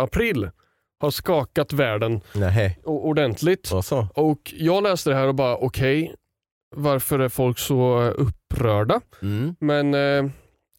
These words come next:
Speaker 1: ja, de, de, de kanske har rätt att vara där. Jag ska lyfta det här lite grann till dig här, Matte. Men, eh, <clears throat> det, det är, eh, Heidi Klum. Och du
Speaker 2: Mm.
Speaker 1: vet vem det är.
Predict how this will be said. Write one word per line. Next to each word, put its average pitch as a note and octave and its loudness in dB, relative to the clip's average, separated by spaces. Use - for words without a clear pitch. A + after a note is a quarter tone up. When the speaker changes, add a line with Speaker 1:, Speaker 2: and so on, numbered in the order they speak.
Speaker 1:
ja, C#3+ 2
de, C#3 -2
de, C3+ 0
de C#3 2
kanske D3+ -2
har D3 0
rätt C#3 -2
att D3+ -2
vara C#3 2
där. F3+ 2
Jag D3+ 0
ska D3+ -6
lyfta D3 -2
det C3+ 2
här C#3 0
lite C3 -4
grann B2 0
till C3 -2
dig B2 2
här, D#3 2
Matte. D3+ 0
Men, D3 4
eh, D3+ 4
<clears throat> - -20
det, D#3+ 2
det D#3 2
är, D#3+ 2
eh, - -6
Heidi E3+ 0
Klum. A3 0
Och G2+ -6
du G2+ 0
Speaker 2:
Mm. C3 2
Speaker 1:
vet A#2 0
vem B2 -2
det A#2+ 0
är. A2+ 0